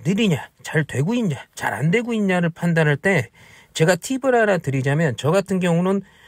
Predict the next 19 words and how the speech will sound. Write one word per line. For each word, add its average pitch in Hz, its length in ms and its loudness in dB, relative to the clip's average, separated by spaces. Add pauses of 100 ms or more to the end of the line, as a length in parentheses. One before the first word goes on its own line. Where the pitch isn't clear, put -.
(120)
먼저, 190 300 4
가장 214 360 2
먼저 208 260 2
보는 180 260 0
게 165 100 2
그겁니다. 131 600 -2 (840)
과연 190 380 2 (220)
점포 175 360 2
겸용 214 340 2
주택 - 360 -4
필지나 139 520 -2 (600)
단독주택 190 720 -2
필지에 190 460 0 (760)
이 180 160 0
층, 202 200 0
삼 214 180 -2
층, 214 160 -2
사 277 220 0
층 269 380 -4